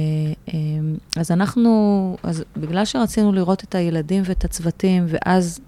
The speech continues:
לשנות את המערכת, ולא להסתכל על המערכת ככזו, כלהגיד,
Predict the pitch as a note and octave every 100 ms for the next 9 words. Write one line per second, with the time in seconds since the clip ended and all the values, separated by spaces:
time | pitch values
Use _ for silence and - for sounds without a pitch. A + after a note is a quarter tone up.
0 | - E3 D#3+ - E3+ F3 F#3 F3 E3 D#3
1 | F3 G3 F3 D#3 D3+ D#3 F3 F3+ - -
2 | E3+ D#3+ D#3+ D#3+ E3 E3 F3 - D#3 E3
3 | - - E3+ E3 D#3+ E3